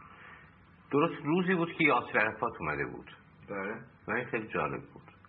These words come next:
Speaker 1: یاسر عرفات اومده بود و این هارتفورت و فلان و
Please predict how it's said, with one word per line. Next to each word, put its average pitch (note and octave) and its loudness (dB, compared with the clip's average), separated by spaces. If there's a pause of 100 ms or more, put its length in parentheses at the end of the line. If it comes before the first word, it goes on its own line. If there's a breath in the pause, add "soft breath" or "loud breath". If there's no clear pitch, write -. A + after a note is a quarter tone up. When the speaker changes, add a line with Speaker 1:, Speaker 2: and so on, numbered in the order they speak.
(1900 loud breath)
Speaker 1:
یاسر A#2+ 2
عرفات B2 2
اومده B2 0
بود G2+ -2
و D2 0
این E2 -6
هارتفورت E2+ -2
و D#2+ -2 (120)
فلان G#2 0
و - -8